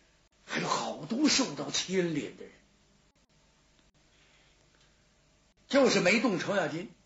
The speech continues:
那功劳太大了。另外，老人年纪也太大了，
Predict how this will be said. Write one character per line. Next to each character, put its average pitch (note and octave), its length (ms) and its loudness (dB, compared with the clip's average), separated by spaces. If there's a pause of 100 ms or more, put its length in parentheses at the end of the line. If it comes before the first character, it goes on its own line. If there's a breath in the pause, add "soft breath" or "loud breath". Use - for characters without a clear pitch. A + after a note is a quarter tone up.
(320)
那 B2+ 120 -10
功 D#3+ 260 -4
劳 D3+ 180 0
太 D3 280 -2
大 B2 220 0
了。 - 140 -16 (600)
另 C#3+ 240 -6
外， C3+ 340 0 (340 loud breath)
老 A2+ 160 -4
人 E3 180 -2
年 D#3+ 220 -2
纪 A#3 80 -4
也 G#2 120 -6
太 G#2+ 200 -10
大 F#2+ 100 -12
了， - 240 -12